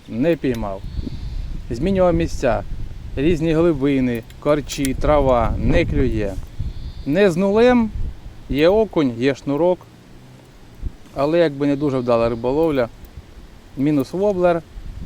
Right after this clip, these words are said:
Ех, ну, якби думав, буде краще. Уже середина квітня, ой, квітня, травня, щука мала вже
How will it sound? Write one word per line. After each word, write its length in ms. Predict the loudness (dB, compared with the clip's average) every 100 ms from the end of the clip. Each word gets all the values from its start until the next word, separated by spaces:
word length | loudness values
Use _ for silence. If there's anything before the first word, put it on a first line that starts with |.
| -10 -12 -10 -12 -12 -14 -10 -10 -10 -10
Ех, 120 | -10 -10 -12 -16 -16 -14 -12 -12 -6
ну, 320 | 0 0 0 -4 -4
якби 420 | 0 0 2 0 -2 -10
думав, 320 | 2 4 6
буде 220 | 6 4
краще. 440 | 4 4 4 0 -6
Уже 400 | -2 4 4 4 -4 -20 -10
середина 480 | 2 2 4 2 0
квітня, 500 | 0 -2 0 -2 -2
ой, 160 | -4 -4 -4
квітня, 260 | -6 -4 0
травня, 480 | 4 4 4 0 -2 -6 -6 -4 -4 -6 -8 -8 -8 -6 -2
щука 300 | -2 2 2
мала 280 | 4 4
вже 220 | 4 2